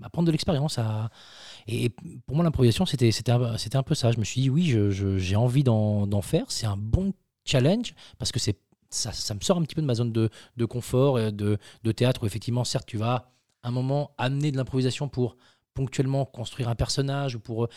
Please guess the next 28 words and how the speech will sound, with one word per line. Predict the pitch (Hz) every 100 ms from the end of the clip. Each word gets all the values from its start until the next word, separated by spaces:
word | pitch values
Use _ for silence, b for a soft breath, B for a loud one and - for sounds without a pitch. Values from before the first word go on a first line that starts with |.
| B
faire | - 113
avancer | 117 120 -
une, | 120
une, | 113 107 104 113 104 104 B B
une, | 107 107 98 98 98
une | 104
situation | 101 - 120 - 135 123
dans, | 117
dans | 123
une | 123 143
scène, | - 151
certes, | 131 - 160 - b b b b _ 120
mais, | 139 175 202 -
euh, | 123 117 110 107
il | 110
y |
a | 123
un |
moment | 127
une | 156
finalité | - 120 113 -
qui | 117 107
est, |
qui | -
est, | 107
qui | 98
est |
fixée, | - - 113